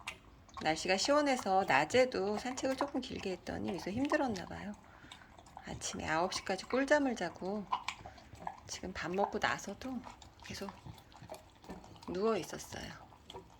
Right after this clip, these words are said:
음, 컨디션이 뭐 그렇게 나쁜 것 같지는 않고 조금,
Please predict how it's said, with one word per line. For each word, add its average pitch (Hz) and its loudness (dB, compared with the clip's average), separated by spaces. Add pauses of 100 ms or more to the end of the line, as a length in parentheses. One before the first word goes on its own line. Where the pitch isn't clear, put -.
(1300)
음, 214 -8
컨디션이 285 0
뭐 240 0
그렇게 226 -4
나쁜 180 -2
것 214 -2
같지는 202 -4
않고 185 -4 (600)
조금, 175 -2